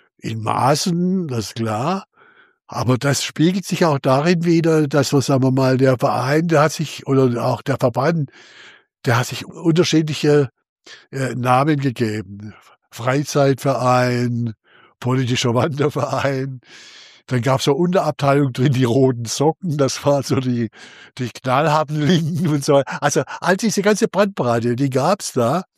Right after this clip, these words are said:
Und insofern übrig geblieben ist immer stets eine politische Bewegung, die aber auf Basis ihrer Grundwerte gelebt hat, die da heißen Demokratie, Freiheit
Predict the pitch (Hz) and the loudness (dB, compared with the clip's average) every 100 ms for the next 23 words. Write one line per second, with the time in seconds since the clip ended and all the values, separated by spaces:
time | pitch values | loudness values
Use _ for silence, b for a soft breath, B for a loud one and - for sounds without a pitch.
0 | _ B B B B 143 156 135 151 180 | _ B B B B 0 0 0 2 2
1 | 180 170 196 - 180 180 165 156 139 175 | 2 2 2 2 0 0 0 -2 -2 0
2 | 180 - 151 196 - 147 151 156 151 143 | 0 -2 -2 -2 -4 -6 -2 0 2 2
3 | 127 - b b b b b - 147 151 | -2 -8 b b b b b -4 2 2
4 | 175 175 185 151 143 131 151 180 190 185 | 2 0 0 2 2 4 4 4 4 2
5 | 175 165 160 131 139 139 127 - - 175 | 0 0 0 0 -2 -2 -4 -12 -16 -6
6 | 170 143 - 120 - 131 139 151 143 151 | 0 0 0 -10 -6 -2 0 -2 -4 0
7 | 139 131 131 147 147 131 117 104 101 101 | 2 2 0 0 0 0 0 -2 -2 -2
8 | 101 110 98 - 127 113 117 110 113 113 | -4 -6 -8 -4 -4 0 0 0 -4 -8
9 | - 127 143 - 151 143 131 123 127 117 | -4 0 0 -2 -2 2 2 2 0 2
10 | 139 147 165 _ B B B B - 123 | 0 2 0 _ B B B B -2 2
11 | 139 151 151 156 151 - - | 4 4 2 2 0 -6 -20